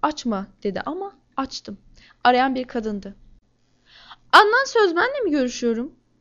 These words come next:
Sesi çok derinden geliyordu. "Buyurun." dedim. "Ben Demet Hümay. Bu isimde birini tanımıyordum.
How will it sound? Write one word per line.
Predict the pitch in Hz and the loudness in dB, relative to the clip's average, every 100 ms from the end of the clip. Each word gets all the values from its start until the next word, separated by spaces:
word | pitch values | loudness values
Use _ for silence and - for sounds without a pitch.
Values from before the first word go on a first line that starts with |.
| _ | _
Sesi | - 262 262 | -10 -8 -6
çok | - 392 - | -8 -8 -6
derinden | 262 233 226 226 208 | -4 -4 -6 -6 -8
geliyordu. | 196 185 185 185 196 _ _ _ - | -10 -10 -10 -12 -18 _ _ _ -2
"Buyurun." | 339 494 349 | 2 2 2
dedim. | 285 240 359 _ _ _ _ _ _ _ | 0 -2 -8 _ _ _ _ _ _ _
"Ben | - 330 480 415 | 4 4 6 2
Demet | 349 392 - | 2 -2 -2
Hümay. | 302 233 196 226 - - _ _ - | -2 -2 -4 -8 -18 -20 _ _ -12
Bu | 247 | -6
isimde | 302 294 269 262 | -4 -4 -2 -2
birini | 226 233 339 | -2 -6 -6
tanımıyordum. | 349 330 247 196 196 202 | -6 -4 -4 -4 -8 -14